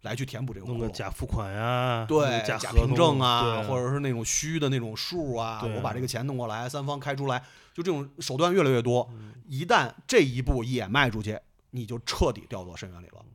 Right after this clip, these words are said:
Speaker 1: 翻不了身，回不了头，一定是这样的。
Speaker 2: 真的，我操，这太疯了。
Speaker 1: 真的就是疯了。
Speaker 2: 嗯。
Speaker 1: 然后才会说短短的那几年，因为第一次去澳门，我印象特别深，应该就是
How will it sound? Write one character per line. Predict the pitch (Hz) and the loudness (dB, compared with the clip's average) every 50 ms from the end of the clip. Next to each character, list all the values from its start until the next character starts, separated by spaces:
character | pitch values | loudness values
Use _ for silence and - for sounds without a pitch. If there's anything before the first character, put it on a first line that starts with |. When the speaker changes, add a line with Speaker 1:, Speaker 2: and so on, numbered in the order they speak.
| - _ _ _ _ _ _ _ _ | -20 _ _ _ _ _ _ _ _
Speaker 1:
翻 | _ - - - - 175 175 | _ -18 -4 -2 -2 0 0
不 | 147 | -2
了 | 110 92 | -4 -4
身， | 90 120 117 | -6 -8 -8
回 | - - 120 | -8 -8 -8
不 | 120 | -8
了 | - - | -8 -10
头， | - - - - _ _ _ _ _ _ _ _ _ _ _ _ _ _ _ _ _ _ _ _ _ _ | -14 -18 -20 -20 _ _ _ _ _ _ _ _ _ _ _ _ _ _ _ _ _ _ _ _ _ _
一 | - 120 113 | -10 -6 -2
定 | 135 139 120 | -2 0 -2
是 | 101 95 | -2 -6
这 | 95 | -10
样 | 80 71 53 | -14 -16 -18
的。 | 57 - _ _ _ _ _ _ _ _ _ | -20 -20 _ _ _ _ _ _ _ _ _
Speaker 2:
真 | - - 135 139 135 | -14 -10 -8 -8 -8
的， | 123 117 107 | -8 -10 -12
我 | 107 | -12
操， | 104 107 113 | -14 -12 -10
这 | - 135 | -8 -8
太 | 120 - 135 - | -8 -8 -10 -10
疯 | - - - - - 151 156 156 165 160 | -10 -12 -14 -10 -8 -6 -6 -4 -4 -6
了。 | 147 113 - - _ _ _ _ _ _ _ _ _ _ - | -8 -10 -14 -18 _ _ _ _ _ _ _ _ _ _ -2
Speaker 1:
真 | - 196 | 0 0
的 | 185 147 | 2 0
就 | 131 113 | -2 -2
是 | 107 | -4
疯 | 98 - 117 95 87 | -8 -12 -14 -16 -16
了。 | 78 69 _ _ _ _ _ _ - | -18 -20 _ _ _ _ _ _ -18
Speaker 2:
嗯。 | 110 107 107 107 - _ | -18 -16 -16 -18 -20 _
Speaker 1:
然 | - 127 120 143 175 | -10 -6 -6 -2 0
后 | 220 196 139 | 0 0 0
才 | - - - - 104 | -2 -6 -8 -8 -6
会 | 139 165 147 | -2 -2 -2
说 | 123 123 143 135 | -2 -2 -4 -4
短 | 135 - 92 110 | -6 -6 -8 -4
短 | 156 190 156 101 | -2 -2 -2 -2
的 | 98 | -2
那 | 123 135 120 | -4 -6 -6
几 | 117 | -6
年， | 120 165 | -6 -6
因 | 196 214 | -6 -6
为 | 214 208 _ | -8 -10 _
第 | - 208 202 | -10 -8 -6
一 | 220 | -6
次 | 208 202 170 | -4 -4 -2
去 | 139 | 0
澳 | 175 165 135 | 0 0 0
门， | 123 139 | 0 -2
我 | 143 110 95 | -4 -4 -4
印 | 131 165 | -2 -2
象 | 170 165 | -2 -2
特 | 160 - - 147 | 0 0 0 0
别 | 107 101 | 0 -2
深， | 113 117 127 | -4 -4 -4
应 | 160 190 | -2 -2
该 | 190 185 190 | -2 -2 -2
就 | 185 185 180 143 | -2 -2 -2 -2
是 | 127 131 113 | -2 -4 -6